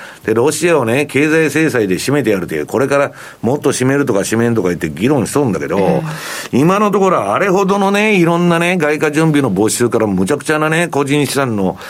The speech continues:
Speaker 1: あれまでやっても、えー、二十四ページ。ロシア制裁でも軍資金三十七兆円、ガス収入、外貨準備の凍結、帳消しかと。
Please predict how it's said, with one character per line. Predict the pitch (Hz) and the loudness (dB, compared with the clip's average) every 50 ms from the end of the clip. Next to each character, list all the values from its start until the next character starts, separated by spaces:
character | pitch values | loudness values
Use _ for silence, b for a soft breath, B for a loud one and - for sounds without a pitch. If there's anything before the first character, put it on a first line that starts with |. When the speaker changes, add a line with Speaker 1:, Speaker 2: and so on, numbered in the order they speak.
| B B B B B - | B B B B B -6
Speaker 1:
あ | - 120 | -4 -2
れ | 139 160 | 0 0
ま | 139 127 | -2 0
で | 101 92 | 0 2
や | 101 123 139 | 2 2 0
っ | - | 0
て | - 143 120 | -2 -2 -2
も、 | 98 113 143 135 101 80 71 73 B B B B B B B B B B B | 0 0 0 0 0 -2 -4 -8 B B B B B B B B B B B
え | - 120 127 131 | -2 0 0 2
ー、 | 131 | 2
二 | 135 160 190 | 2 2 4
十 | 185 180 156 | 4 2 2
四 | 147 147 156 151 | 2 2 0 0
ペ | 156 151 139 | 0 2 0
ー | 113 | 2
ジ。 | 87 85 80 73 67 - - B B B B B B B B B | 0 0 -2 -4 -4 -8 -12 B B B B B B B B B
ロ | - 104 113 143 147 | -2 0 0 0 2
シ | 151 180 202 | 2 0 0
ア | 202 | 0
制 | 180 196 214 208 | 2 2 2 2
裁 | 180 175 175 160 | 2 2 2 2
で | 143 139 | 2 2
も | 123 110 | 0 0
軍 | 95 95 120 160 180 180 | 0 2 2 4 4 2
資 | 165 - - | 2 0 0
金 | 165 160 151 147 | 0 0 0 0
三 | - 151 170 190 196 | 0 0 0 0 0
十 | 175 170 151 | 0 2 2
七 | 135 131 135 143 143 | 2 2 0 0 0
兆 | 135 139 139 135 | 0 0 0 0
円、 | 135 131 131 120 | 0 0 0 2
ガ | 98 123 131 | 2 0 0
ス | 123 156 185 | 2 0 0
収 | 170 - 180 175 175 | 2 4 2 4 4
入、 | 156 127 110 98 87 69 - B B B B B B B B B - | 4 4 2 2 0 -4 -8 B B B B B B B B B -4
外 | 107 117 135 156 165 165 | 0 0 2 2 0 0
貨 | 170 180 180 | 0 -2 0
準 | 165 185 190 | 2 2 4
備 | 185 170 160 | 4 4 4
の | 139 120 110 | 2 2 2
凍 | 127 135 139 | 2 2 2
結、 | 131 127 139 120 127 120 | 2 2 0 0 0 0
帳 | - 139 156 160 | 2 2 2 2
消 | 147 165 156 | 2 0 -2
し | - | 0
か | - 131 101 | -2 -4 -4
と。 | - - - - - - | -6 -8 -12 -12 -12 -16